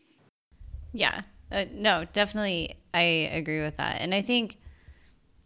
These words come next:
I think, well, you also get, you're, we're starting to get a backlash, right, against some of the kind of M F A produced literature and blah, blah, blah. People have written a lot about how that promotes that homogeneity,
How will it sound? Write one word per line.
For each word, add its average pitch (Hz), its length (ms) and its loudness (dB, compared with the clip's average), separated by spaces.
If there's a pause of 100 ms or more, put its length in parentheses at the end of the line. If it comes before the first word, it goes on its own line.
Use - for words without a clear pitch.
(160)
I 214 100 8
think, 277 340 2
well, 214 160 6
you 233 300 2
also 277 300 4
get, - 280 2
you're, 190 160 -2
we're 208 180 0
starting 185 300 4
to 160 60 0
get 156 120 2
a 151 40 -2
backlash, 143 520 2
right, 156 160 0
against 151 360 -4
some 147 160 -6
of 139 120 -8
the 143 140 -4
kind 143 180 -6
of 131 140 -6
M 147 140 -2
F 147 160 -4
A 143 180 0
produced 147 480 -6
literature 139 580 -4
and 139 360 -6
blah, 139 140 -4
blah, 139 80 -6
blah. 135 220 -4
People 151 280 -6
have - 80 -8
written 147 200 -4
a 139 60 -4
lot 135 180 -2
about 139 260 -2
how 151 140 -2
that - 360 -6
promotes 156 440 -6
that - 260 -6 (200)
homogeneity, 151 960 -2